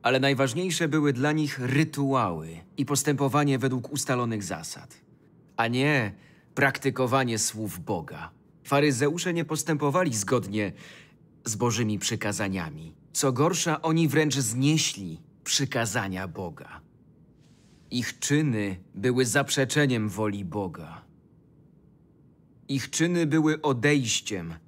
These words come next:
od Jego drogi. Pan Jezus przeklął ich zatem. „Biada wam, uczeni w piśmie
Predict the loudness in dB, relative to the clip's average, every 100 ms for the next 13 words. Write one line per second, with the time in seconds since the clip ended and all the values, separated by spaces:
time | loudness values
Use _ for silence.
0 | _ _ -2 0 0 0 2 2 0 -2
1 | 0 0 0 -4 -10 -12 -14 -20 -10 0
2 | 2 4 2 0 -2 -2 -2 -4 -4 -2
3 | 0 0 -2 -4 -4 -4 -8 -12 -10 -10
4 | -10 -12 -16 -16 -18 -20 -20 _ _ -20
5 | _ _ -20 _ -12 0 4 4 4 2
6 | 0 -4 -4 -8 -12 -16 -20 _ _ -20
7 | _ -8 -4 0 0 0 -6 -10 -6 -4
8 | -2 -2 -2 -4